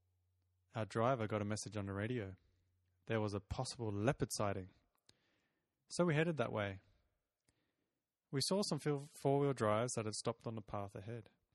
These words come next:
We got out of our seat to take a look, 'cause we had a pop-up roof.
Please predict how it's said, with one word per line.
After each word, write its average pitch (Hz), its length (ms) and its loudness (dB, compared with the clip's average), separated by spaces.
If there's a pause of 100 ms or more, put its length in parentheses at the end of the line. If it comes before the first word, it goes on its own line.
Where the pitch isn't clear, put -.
(580)
We 113 100 -6
got 117 180 2
out 123 140 4
of 120 140 4
our 117 120 2
seat 117 540 -2 (100)
to 113 80 -6
take 104 260 -8
a 101 60 -10
look, 107 280 -12 (500)
'cause 101 140 -8
we 101 100 -6
had 101 100 -6
a 98 260 -4
pop-up 117 340 -4
roof. 113 340 -6